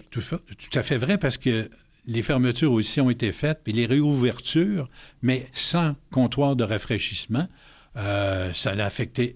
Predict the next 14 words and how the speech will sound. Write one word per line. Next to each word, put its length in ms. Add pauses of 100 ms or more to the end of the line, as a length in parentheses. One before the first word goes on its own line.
(120)
énormément 840 (420)
les 180
revenus 300
des 140
salles 180
de 80
cinéma 440
et 20
leur 180
profitabilité, 840
parce 240
qu'on 200
sait 280 (260)
que 260